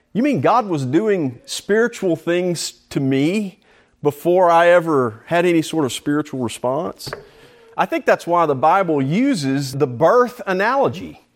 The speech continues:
You know, none of us would say, "Well, I, I threw my first baseball and that was the moment I was born," or "That was the moment I had life," or "The first time I said 'dada' to my father, "I remember being in his arms, I was eighteen months old, and, and I said this," and that was,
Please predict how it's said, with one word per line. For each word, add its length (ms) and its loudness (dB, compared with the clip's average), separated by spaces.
You 100 -2
know, 100 2
none 220 0
of 100 0
us 160 0
would 160 -2
say, 240 2
"Well, 140 4
I, 240 2
I 100 0
threw 220 -4
my 160 0
first 340 -2
baseball 720 0
and 140 0
that 160 0
was 140 -2
the 100 0
moment 360 2
I 120 4
was 200 -2
born," 500 0
or 160 -2
"That 120 2
was 140 -4
the 80 0
moment 320 2
I 80 4
had 240 0
life," 560 2
or 300 0
"The 80 -2
first 240 0
time 220 0
I 80 2
said 400 -2
'dada' 680 0
to 100 -2
my 160 -2
father, 500 0
"I 100 0
remember 500 0
being 260 2
in 80 2
his 160 2
arms, 380 2
I 140 4
was 260 0
eighteen 480 -2
months 240 -2
old, 420 4
and, 260 0
and 220 0
I 80 0
said 280 -2
this," 200 -2
and 100 0
that 160 0
was, 200 -6